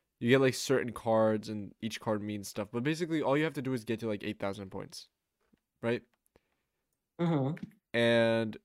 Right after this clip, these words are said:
Speaker 1: you can lose points, and you can, like, get your turn skipped.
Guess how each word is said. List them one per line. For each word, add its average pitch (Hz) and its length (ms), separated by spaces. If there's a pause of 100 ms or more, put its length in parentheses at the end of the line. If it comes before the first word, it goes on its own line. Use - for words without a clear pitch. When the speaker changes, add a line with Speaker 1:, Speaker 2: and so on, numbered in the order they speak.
(120)
Speaker 1:
you 123 140
can 113 220
lose 135 320
points, 117 760 (160)
and 104 400
you 107 80
can, 104 220
like, 98 260
get 113 180
your 110 120
turn 110 240
skipped. - 360